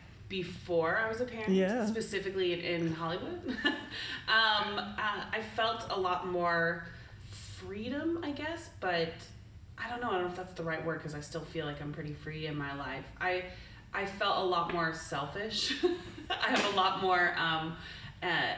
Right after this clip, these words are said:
Speaker 1: ambitions and goals and things like that now, and I think, um,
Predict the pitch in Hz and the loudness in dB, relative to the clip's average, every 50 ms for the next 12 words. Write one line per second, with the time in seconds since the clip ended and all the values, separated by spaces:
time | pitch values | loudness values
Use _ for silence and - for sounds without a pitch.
0 | - - 180 175 170 175 175 175 180 170 165 160 160 156 156 160 151 156 156 151 | 0 0 0 2 2 2 2 0 0 0 0 0 0 0 0 0 0 0 -2 -2
1 | 156 147 147 156 147 147 147 147 147 143 147 143 139 139 143 143 139 139 135 135 | -2 -4 -4 -4 -4 -4 -2 -2 -4 -2 -4 -4 -4 -2 -4 -4 -2 -2 -4 -4
2 | 135 139 139 139 143 143 - - - - - - - - - - - - 175 165 | -2 -4 -4 -4 -4 -6 -8 -12 -16 -18 -18 -18 -18 -16 -18 -12 -6 -4 -4 -2
3 | 170 - - - 170 165 165 165 170 170 - - 175 175 170 165 160 160 - | -4 -4 -4 -2 0 2 2 2 0 0 -4 -8 -6 -4 -2 -2 -2 -4 -6